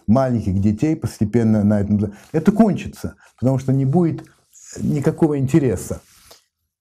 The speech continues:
То есть я именно сторонник легализации, чтобы нанести удар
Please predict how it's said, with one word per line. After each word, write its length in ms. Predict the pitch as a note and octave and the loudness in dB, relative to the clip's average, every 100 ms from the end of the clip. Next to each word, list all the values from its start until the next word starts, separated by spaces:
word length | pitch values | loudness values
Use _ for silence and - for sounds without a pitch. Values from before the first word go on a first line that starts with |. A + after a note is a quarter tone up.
| _ | _
То 80 | - | -2
есть 200 | C3+ C3 | -2 -2
я 420 | A#2 D3 E3 D3 - _ _ _ _ - | 0 2 2 -2 -10 _ _ _ _ 0
именно 400 | E3+ D#3+ D3 B2 | 2 2 0 -4
сторонник 760 | - C3 C#3 C#3 A#2+ F2+ - _ _ - | -2 0 0 2 0 -2 -6 _ _ 0
легализации, 1040 | A#2 G#2 A#2 G#2+ C#3 A3+ A#3 C#3+ G2+ F#2 - _ | 2 4 2 2 2 2 0 -2 -2 -2 -10 _
чтобы 400 | - - C#3+ B2+ | -8 0 2 4
нанести 520 | A#2+ B2+ B2+ A2 - | 2 2 2 0 -4
удар 760 | C#3+ G#2+ G2 C#3 F#3+ G#3+ A2 - | 0 2 4 4 2 0 -4 -10